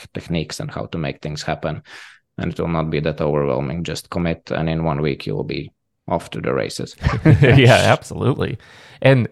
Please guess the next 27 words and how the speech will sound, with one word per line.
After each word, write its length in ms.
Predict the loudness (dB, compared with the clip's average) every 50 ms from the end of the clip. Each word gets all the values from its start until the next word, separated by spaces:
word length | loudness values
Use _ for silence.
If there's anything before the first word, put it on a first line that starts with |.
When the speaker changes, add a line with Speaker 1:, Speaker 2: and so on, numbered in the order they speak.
| _
Speaker 2:
have 260 | 0 4 4 4 4 2
you, 460 | 2 2 4 4 4 4 2 0 0 2
'cause 120 | 2 2 4
right 140 | 4 2 4
now 120 | 4 2
you 120 | 4 6 6
don't 180 | 4 4 4
do 120 | 4 2 2
a 60 | 2
subscription. 600 | 2 0 -8 -4 0 0 0 0 -2 -6 -4 -4
It's 120 | -2 0
not 100 | 2 2 2
like 120 | 2 0
a 40 | 0
monthly 460 | 2 4 4 4 2 0 -2 -2 -2 0
thing 200 | 0 -2 -4 -4
for 80 | -6 -6
the 100 | -8 -6
course, 460 | -4 -2 -2 -2 -2 -4 -10 -12 -6 -2
right? 260 | 2 2 4 2 2 _ _ _ _ _ _ _ _ -4
Speaker 1:
No. 320 | -2 0 0 0 -2 0 2
Speaker 2:
Have 120 | 4 4
you 60 | 4 4
Speaker 1:
No, 40 |
no, 20 | 4
Speaker 2:
considered 420 | 2 0 0 0 2 2 2
Speaker 1:
no, 20 | 2